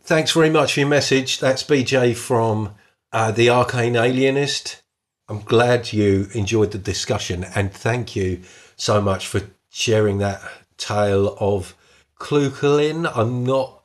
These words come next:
familiar with the character myself or the story.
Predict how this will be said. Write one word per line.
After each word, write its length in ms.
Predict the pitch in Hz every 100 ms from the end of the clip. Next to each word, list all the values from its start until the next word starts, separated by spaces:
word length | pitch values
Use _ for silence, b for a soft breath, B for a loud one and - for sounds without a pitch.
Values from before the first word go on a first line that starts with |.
| _
familiar 580 | _ 143 139 135 131 123
with 320 | 123 113 -
the 280 | 127 117 117
character 500 | - 131 123 117 123
myself 560 | 117 113 - 131 139
or 160 | 127 139
the 80 | 113
story. 580 | - 107 98 107 120